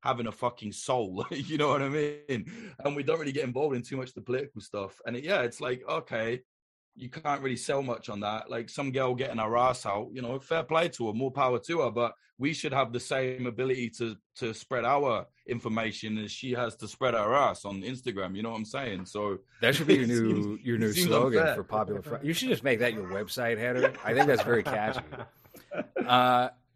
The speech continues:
Speaker 2: you were, you were over in Ukraine when the shit went
Speaker 1: Yeah.
Speaker 2: down. You released a video recently on YouTube detailing, uh, what you were up to right before that happened. So what, I mean, how did that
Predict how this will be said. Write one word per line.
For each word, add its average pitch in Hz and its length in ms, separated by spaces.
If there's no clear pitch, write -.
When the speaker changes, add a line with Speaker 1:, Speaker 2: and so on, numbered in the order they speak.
Speaker 2:
you 156 200
were, 180 240
you 135 140
were 180 100
over 127 280
in 104 340
Ukraine 107 680
when 95 140
the 92 60
shit 127 220
went 104 220
Speaker 1:
Yeah. 110 120
Speaker 2:
down. - 160
You 127 140
released 170 340
a 143 40
video 147 360
recently 120 540
on 95 460
YouTube 107 540
detailing, 113 840
uh, 104 160
what 117 160
you 123 80
were 117 120
up 117 140
to 113 200
right 104 300
before 107 420
that 98 240
happened. 101 380
So 110 360
what, 127 400
I - 100
mean, 123 100
how 175 200
did 190 160
that 139 400